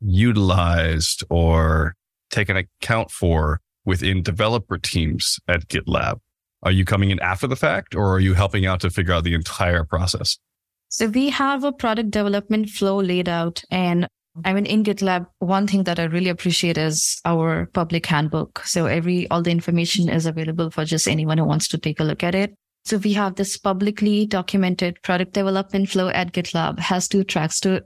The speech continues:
Speaker 2: One is the validation track, and then the other one is the build track. So in the validation track, it's the product manager and the designer. They usually, like, collaborate to make sure that the problem that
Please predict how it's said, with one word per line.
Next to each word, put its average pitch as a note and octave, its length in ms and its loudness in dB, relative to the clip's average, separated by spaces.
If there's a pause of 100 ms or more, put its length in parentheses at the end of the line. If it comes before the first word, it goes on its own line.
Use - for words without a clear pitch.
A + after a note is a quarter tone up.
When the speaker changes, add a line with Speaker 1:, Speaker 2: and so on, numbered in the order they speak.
(120)
Speaker 2:
One E3 160 0
is E3 140 -2
the F3 100 0
validation F3 640 0
track, E3 460 -2
and E3+ 300 2
then D#3+ 500 2 (380)
the E3+ 220 0
other E3+ 180 0
one D#3+ 540 0
is D#3+ 380 0
the E3 100 0
build D#3 240 0
track. - 400 -4 (380)
So A#3 100 0
in A3 80 4
the A3 80 2
validation G#3+ 580 2
track, F#3 440 0 (160)
it's F#3 200 0
the F#3+ 200 2
product F#3 360 -4
manager F3+ 460 0
and E3+ 140 0
the F3 60 2
designer. E3 680 0
They E3+ 160 -2
usually, E3+ 520 -2 (140)
like, D#3 160 -6
collaborate E3 680 0
to D3+ 380 0
make E3 200 2
sure F3 220 0
that D#3+ 120 -2
the D#3+ 80 -2
problem D#3+ 380 0
that - 380 -6